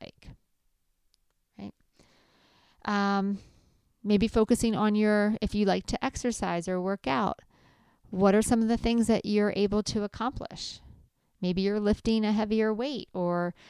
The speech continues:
you can walk a mile faster than what you did a year prior. Focus on those things.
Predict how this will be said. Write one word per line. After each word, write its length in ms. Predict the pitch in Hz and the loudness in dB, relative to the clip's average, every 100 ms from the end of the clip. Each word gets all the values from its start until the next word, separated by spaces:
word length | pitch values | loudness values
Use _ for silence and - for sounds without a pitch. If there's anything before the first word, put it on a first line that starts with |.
| - - | -20 -4
you 160 | 190 | -2
can 180 | 185 196 | 0 0
walk 300 | 185 185 - | 0 0 0
a 40 | 202 | 2
mile 440 | 190 202 214 190 | 2 2 0 -2
faster 520 | - - 214 - 202 | -2 -4 -4 -4 -6
than 240 | 185 185 180 | -6 -6 -4
what 160 | 180 | -4
you 140 | 196 190 | -4 -6
did 400 | 196 190 190 185 - | -2 -2 -2 -8 -10
a 80 | - | -4
year 260 | 196 196 196 | -2 -2 -2
prior. 600 | - 214 127 - - 175 _ _ _ _ _ - | -4 -4 -6 -8 -10 -14 _ _ _ _ _ -4
Focus 380 | 202 202 240 - | -2 2 0 0
on 260 | 214 196 190 | -2 -4 -8
those 300 | 190 196 - | -12 -14 -20
things. 560 | - - - 247 - | -20 -20 -20 -20 -20